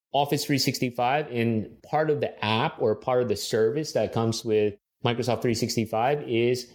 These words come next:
Microsoft Whiteboard. So you just click on what I call the waffle, or Microsoft calls it the app launcher.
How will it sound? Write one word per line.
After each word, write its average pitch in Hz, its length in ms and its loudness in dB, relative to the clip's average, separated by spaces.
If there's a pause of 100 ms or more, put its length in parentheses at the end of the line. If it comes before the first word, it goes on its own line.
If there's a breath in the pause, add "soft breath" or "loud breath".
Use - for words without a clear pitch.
Microsoft 127 380 -2
Whiteboard. 139 520 0 (500)
So 107 880 0
you 101 80 2
just 113 260 2
click 135 260 -2
on 120 320 0
what 107 120 0
I 107 100 0
call 113 220 -2
the 104 80 2
waffle, 107 600 0
or 104 240 0
Microsoft 107 440 -4
calls 107 180 0
it 95 100 0
the 104 140 -6
app 123 220 -2
launcher. 127 680 -2